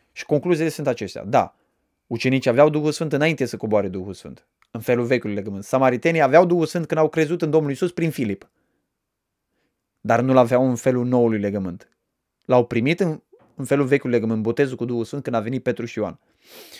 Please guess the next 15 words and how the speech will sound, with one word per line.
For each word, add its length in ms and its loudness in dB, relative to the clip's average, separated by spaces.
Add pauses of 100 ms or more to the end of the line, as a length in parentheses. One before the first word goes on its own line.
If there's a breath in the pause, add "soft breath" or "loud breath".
(380 loud breath)
Uh, 240 2 (180)
cred 200 2
că 100 -2
și 260 -2
Corneliu 440 0
cu 120 -6
casa 260 0
lui 100 -2
erau 160 4
oameni 220 0
credincioși 580 -6
în 100 -10
felul 240 2
vechiului 380 4
legământ. 580 -4